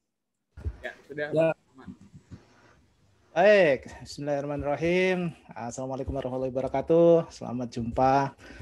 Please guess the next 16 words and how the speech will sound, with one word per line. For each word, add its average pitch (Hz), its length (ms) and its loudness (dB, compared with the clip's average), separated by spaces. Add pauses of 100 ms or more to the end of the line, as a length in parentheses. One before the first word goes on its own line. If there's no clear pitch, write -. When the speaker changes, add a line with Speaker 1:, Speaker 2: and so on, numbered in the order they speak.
(120)
Speaker 3:
pertama 135 400 -2
kali 151 560 4 (640)
kita 165 640 6 (1300)
dalam 127 320 -2
sesi 143 720 2
Sadasa 135 720 0
sore 135 320 -2
ini. 180 640 0 (640)
So, 226 480 6 (560)
sejam 156 480 4
ini 190 240 0
kita 185 320 2
akan 170 480 0 (160)
hands 147 400 -4
on 170 240 2
ini. 139 400 -8